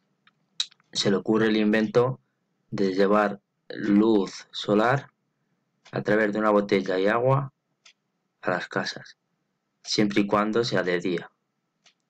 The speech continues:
Para el invento, este sería Alfredo Moser,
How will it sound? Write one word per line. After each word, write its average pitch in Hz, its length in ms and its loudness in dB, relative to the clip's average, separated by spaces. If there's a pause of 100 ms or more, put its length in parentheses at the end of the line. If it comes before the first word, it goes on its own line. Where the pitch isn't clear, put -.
(1200)
Para 95 240 -2
el 92 80 -6
invento, 127 680 0 (1040)
este 101 200 -4
sería 98 280 0
Alfredo 90 340 -2
Moser, 107 440 -2